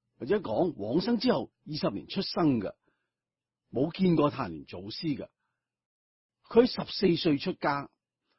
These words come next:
係涅槃宗嘅法師。佢係，呃，對涅槃經啊，研究得非常深嘅，亦都唔係一開始就修淨土嘅。佢係先修涅槃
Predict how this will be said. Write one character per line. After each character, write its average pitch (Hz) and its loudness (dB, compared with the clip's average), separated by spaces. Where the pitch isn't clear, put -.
係 180 4
涅 180 -2
槃 127 -4
宗 214 2
嘅 156 4
法 123 -10
師。 135 -8
佢 254 2
係， 180 6
呃， 170 6
對 262 6
涅 175 -6
槃 104 -6
經 262 4
啊， 135 2
研 135 0
究 165 4
得 262 4
非 262 2
常 151 -4
深 143 2
嘅， 85 -10
亦 170 -4
都 302 6
唔 185 6
係 123 -2
一 156 0
開 226 6
始 220 0
就 143 4
修 180 2
淨 104 -4
土 76 -14
嘅。 - -12
佢 220 6
係 180 6
先 285 6
修 269 4
涅 165 -4
槃 - -14